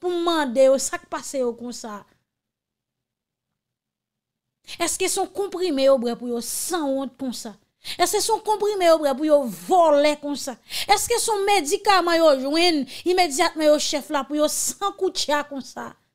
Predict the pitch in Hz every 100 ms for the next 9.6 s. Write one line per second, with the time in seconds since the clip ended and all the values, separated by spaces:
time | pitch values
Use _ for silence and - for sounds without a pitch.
0 | _ _ _ _ _ _ _ _ _ _
1 | _ _ _ _ _ _ _ _ - -
2 | 381 - 403 494 466 440 427 349 330 339
3 | 330 294 349 320 277 285 269 269 269 -
4 | 262 - 269 - _ _ _ _ _ _
5 | _ _ _ _ _ _ _ _ _ _
6 | _ _ - 539 - 403 330 320 339 277
7 | 330 302 285 294 277 269 - 277 - 381
8 | 349 - 294 262 - 254 302 285 269 240
9 | 226 _ 247 226 220 220